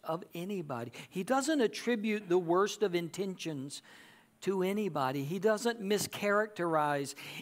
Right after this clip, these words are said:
anybody's past or present or future. He knows all about us,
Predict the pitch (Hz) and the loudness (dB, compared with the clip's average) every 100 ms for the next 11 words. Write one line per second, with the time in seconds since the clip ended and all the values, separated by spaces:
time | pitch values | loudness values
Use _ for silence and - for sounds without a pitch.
0 | - 214 247 240 214 208 208 196 - - | 0 2 4 4 4 4 0 -2 -6 -2
1 | 202 196 196 170 - - - - - 196 | 2 4 4 4 -2 -10 -16 -20 0 4
2 | 196 196 - 202 214 180 160 156 - - | 4 0 2 2 2 0 -2 -4 -12 -20
3 | - _ 190 190 185 - 196 214 220 185 | -20 _ 4 4 2 -8 0 0 2 2
4 | 233 233 233 - - 208 262 320 285 220 | 4 4 4 0 6 8 8 8 6 6
5 | 208 220 233 175 151 160 214 | 6 6 6 6 6 4 2